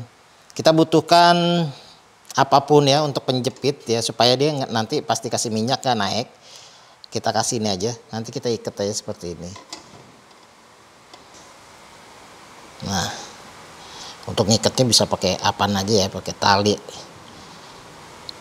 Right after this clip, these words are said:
Nah, oke, ntar kita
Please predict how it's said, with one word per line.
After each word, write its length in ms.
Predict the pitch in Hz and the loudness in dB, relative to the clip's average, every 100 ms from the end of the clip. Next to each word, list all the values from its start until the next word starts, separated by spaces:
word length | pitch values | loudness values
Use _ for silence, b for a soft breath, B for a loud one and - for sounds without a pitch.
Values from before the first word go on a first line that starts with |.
| - - - | -20 -14 -6
Nah, 220 | 98 B B B B B B - | -4 B B B B B B -6
oke, 180 | 95 110 117 - - | -2 0 -2 -6 -4
ntar 160 | 98 95 | -4 -2
kita 480 | 87 - 87 - | -4 0 0 0